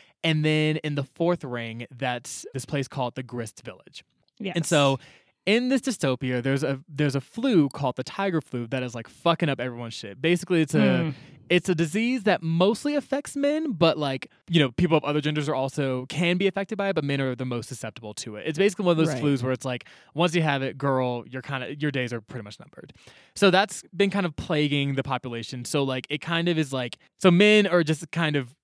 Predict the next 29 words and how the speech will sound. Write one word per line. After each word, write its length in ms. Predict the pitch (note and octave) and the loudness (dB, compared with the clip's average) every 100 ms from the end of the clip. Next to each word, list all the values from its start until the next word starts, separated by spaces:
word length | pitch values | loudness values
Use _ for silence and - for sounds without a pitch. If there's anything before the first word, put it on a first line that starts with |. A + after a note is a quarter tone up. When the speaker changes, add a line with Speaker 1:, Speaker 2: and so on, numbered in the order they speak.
| - | 0
Speaker 1:
honestly 320 | F3 E3+ E3 | 2 4 2
not 180 | C#3+ C3+ | 2 0
really 140 | C3+ | -4
that 200 | B2 B2 | -4 -6
visible 600 | A#2+ C#3 B2 A#2 A#2 A2+ A2 | -2 0 0 -4 -6 -6 -8
throughout 560 | C3 A#2+ G#2+ G#2+ G2 _ - | -8 -8 -10 -14 -16 _ -8
the 140 | C3 | -6
Speaker 2:
The 40 | |
Speaker 1:
novel 160 | A2+ F#3 | -4 -6
Speaker 2:
story. 280 | G#2 C#3+ C#3 | -6 -6 -2
Speaker 1:
because, 140 | C#3+ C#3+ D3 - | -4 -6 -14 -4
because 180 | D#3+ C#3 | -2 2
a 40 | |
lot 160 | B2+ B2+ | 2 0
of 60 | |
Speaker 2:
Yeah. 60 | A#2+ | -2
Speaker 1:
them, 100 | B2+ | -4
yeah, 120 | B2 | -6
are, 220 | - A#2+ - | -6 -10 -10
are 160 | A#2 A2+ | -14 -14
dying. 380 | G#2 E2+ D3 - - _ _ | -16 -18 -20 -20 -20 _ _
So 720 | - - F4 E4 C#3+ C3 G3+ _ _ - | -6 4 8 8 6 4 0 _ _ -6
essentially, 640 | F#3 A#3 B3 G3 D3+ D3 E3 | -2 -2 -2 2 4 2 0
so 200 | F#3+ E3+ | 0 0
that's 300 | D#3+ G3+ G#3 | 2 2 2
the 100 | F#3+ | -4
thing 260 | D3+ C3+ B2+ | -2 -2 -2
happening 480 | C#3+ C3 B2 A#2+ C3 | -2 -2 -6 -8 -6
now. 300 | C3 A2 | -6 -6